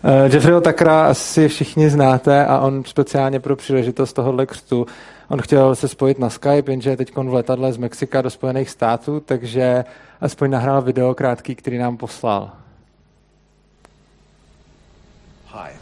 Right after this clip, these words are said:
Speaker 2: this is Jeffrey Tucker. I just wanted to send a special note of congratulations to Urza for his wonderful book on anarcho-capitalism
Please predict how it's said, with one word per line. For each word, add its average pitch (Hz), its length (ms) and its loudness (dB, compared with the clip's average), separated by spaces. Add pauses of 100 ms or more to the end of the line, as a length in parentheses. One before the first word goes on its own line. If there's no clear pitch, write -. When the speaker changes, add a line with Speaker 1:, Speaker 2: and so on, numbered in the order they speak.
(120)
Speaker 2:
this 120 160 -14
is - 180 -12
Jeffrey 113 240 -10
Tucker. - 580 -16 (460)
I - 20 -12
just 240 200 -6
wanted 156 160 -2
to 101 60 -8
send 107 400 -4
a - 140 -10
special 123 380 -2
note 98 400 4
of 95 220 -2
congratulations 90 1040 -2
to - 80 -8
Urza 98 560 -2 (420)
for 117 180 0
his 104 240 -2
wonderful 113 440 2
book 95 380 -2
on 90 340 2
anarcho-capitalism 87 1300 -2